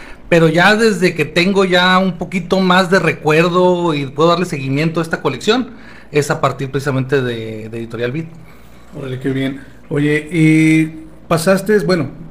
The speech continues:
Speaker 2: eh, ¿fue el único cómic que coleccionabas? ¿Comprabas más cómics? ¿Fuiste
Speaker 1: No,
Speaker 2: fan?
Speaker 1: yo coleccionaba de todo, de todo, o sea, todos los cómics de superhéroes que pasaban por mis manos y que llegaban a la librería,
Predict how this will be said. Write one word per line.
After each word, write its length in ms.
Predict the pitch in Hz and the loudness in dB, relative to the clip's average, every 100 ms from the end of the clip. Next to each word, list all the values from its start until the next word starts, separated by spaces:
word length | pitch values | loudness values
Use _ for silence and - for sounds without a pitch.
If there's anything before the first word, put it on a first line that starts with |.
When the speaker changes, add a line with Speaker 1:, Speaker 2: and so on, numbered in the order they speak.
| - | -6
Speaker 2:
eh, 380 | 151 143 139 135 - 156 147 | -2 0 -2 -6 -10 -8 -4
¿fue 140 | 180 | 0
el 60 | 190 | 2
único 220 | 220 160 | 2 0
cómic 240 | 175 208 | -2 -2
que 100 | 175 | -4
coleccionabas? 680 | 156 139 127 127 131 180 185 | -4 -6 -4 -4 -2 -2 -4
¿Comprabas 420 | - 135 160 165 | -4 -4 -2 -2
más 180 | 160 156 | -2 -4
cómics? 520 | - 143 170 170 160 - | -4 -4 -2 -4 -8 -8
¿Fuiste 260 | 143 - | -8 -2
Speaker 1:
No, 200 | 147 226 | 2 2
Speaker 2:
fan? 500 | 285 277 262 190 - - | 2 0 0 -2 -6 -12
Speaker 1:
yo 220 | 156 170 175 | -6 -4 0
coleccionaba 640 | 233 220 - 180 208 240 | 2 2 4 2 4 2
de 80 | 175 | 2
todo, 500 | 135 165 220 175 117 | 0 2 2 2 0
de 140 | 170 | 0
todo, 440 | 165 165 170 214 | 0 2 4 4
o 60 | 156 | 2
sea, 200 | 156 151 | 0 2
todos 180 | 190 214 | 2 2
los 120 | 190 | 2
cómics 400 | 190 208 202 - | 0 2 0 -2
de 100 | 160 | -2
superhéroes 560 | 147 131 143 180 196 196 | -2 0 2 2 2 -2
que 80 | |
pasaban 340 | - 135 185 175 | -4 0 0 0
por 140 | 151 | -2
mis 100 | 139 | -2
manos 380 | 135 160 190 - | 2 2 2 -4
y 40 | |
que 100 | - 135 | -6 -2
llegaban 320 | 143 170 175 | 0 2 2
a 40 | |
la 80 | 139 | 0
librería, 600 | 123 123 135 175 226 202 | -2 -4 0 2 2 0